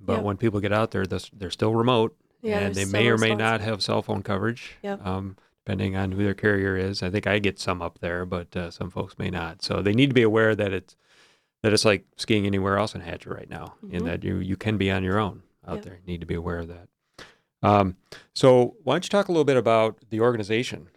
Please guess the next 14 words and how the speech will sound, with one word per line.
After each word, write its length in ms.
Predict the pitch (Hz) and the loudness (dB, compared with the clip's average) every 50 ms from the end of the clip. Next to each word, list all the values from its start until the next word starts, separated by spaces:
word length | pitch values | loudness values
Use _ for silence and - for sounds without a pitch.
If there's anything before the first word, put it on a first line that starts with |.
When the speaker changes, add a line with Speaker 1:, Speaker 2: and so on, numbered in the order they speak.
| _ _ _ | _ _ _
Speaker 1:
um, 340 | - 98 90 90 87 87 87 92 _ - | -12 -10 -10 -10 -10 -12 -16 -18 _ -10
that 160 | 104 101 98 | -10 -10 -6
you 100 | 98 98 | -4 -4
are? 140 | 92 95 107 | -2 -2 0
You're, 280 | 110 120 147 147 - - - - - _ _ _ | 2 4 4 2 0 -4 -14 -20 -20 _ _ _
I 260 | - 113 135 147 123 110 _ _ _ - | -4 -2 -2 -2 -4 -6 _ _ _ -6
think 180 | 123 101 92 | -6 -4 -2
you're 100 | 104 113 | -2 0
relentless. 640 | 107 98 87 87 98 104 101 - 90 - - - - - 98 | 0 0 0 0 -2 -4 -6 -10 -14 -16 -18 -20 -16 -14 -12
I, 300 | 95 98 104 104 - - - - - | -12 -10 -8 -6 -6 -6 -8 -6 -2
<laughs> 0 | |
Speaker 2:
<laughs> 440 | 220 208 196 190 180 135 156 202 233 | -2 0 2 4 4 4 4 4 4
Speaker 1:
I'm 120 | 170 147 | 4 4
surprised. 260 | - 151 156 143 - | 4 6 4 4 4